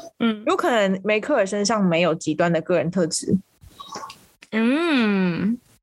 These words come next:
Speaker 2: 所以我会觉得还好，像他那些沉稳啊，懂得决-，割舍事情，或者忍一时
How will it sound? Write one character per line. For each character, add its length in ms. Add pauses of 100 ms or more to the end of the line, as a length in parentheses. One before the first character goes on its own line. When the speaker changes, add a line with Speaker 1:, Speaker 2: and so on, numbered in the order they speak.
(100)
Speaker 2:
所 300
以 460 (360)
我 100
会 140
觉 160
得 120
还 280
好， 280
像 200
他 160
那 120
些 160
沉 360
稳 240
啊， 160 (520)
懂 300
得 260
决-， 400 (640)
割 180
舍 260
事 280
情， 420 (260)
或 160
者 220
忍 300
一 120
时 560